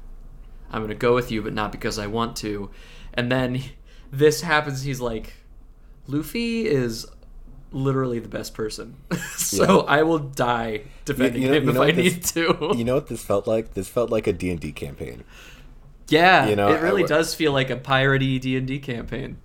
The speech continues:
Speaker 2: Yeah, e-, especially with all the different characters that get added. I think, yeah, Biscuit's playing with the toy. Uh, <laughs> uh, wi-, wi-, as, as the characters get added, you can tell,
Speaker 1: Mm-hmm.
Speaker 2: like,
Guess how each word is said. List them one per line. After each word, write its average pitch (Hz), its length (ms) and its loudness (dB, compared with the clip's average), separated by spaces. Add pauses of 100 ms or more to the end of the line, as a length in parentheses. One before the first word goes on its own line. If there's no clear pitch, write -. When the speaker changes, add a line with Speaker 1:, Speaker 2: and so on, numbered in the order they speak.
Speaker 2:
Yeah, 82 320 -4 (120)
e-, 113 140 -2
especially 113 580 0
with 107 240 0
all 104 140 2
the 104 80 -2
different 101 260 -6
characters 95 440 -6
that 90 200 -10
get - 160 -8
added. 85 400 -10
I - 80 -14
think, - 280 -12 (920)
yeah, 73 220 -10
Biscuit's - 320 -6
playing 82 240 -4
with 78 100 -8
the - 60 -14
toy. 80 200 -2 (360)
Uh, 101 140 4
<laughs> - 1600 -4
uh, 104 180 2
wi-, 113 180 4
wi-, 135 200 0
as, 110 200 0 (160)
as 110 300 2
the 107 80 0
characters 95 460 0
get 80 160 -4
added, 82 540 -2
you 92 160 -6
can 90 180 -6
tell, 87 320 0
Speaker 1:
Mm-hmm. 82 80 -6
Speaker 2:
like, 78 340 -6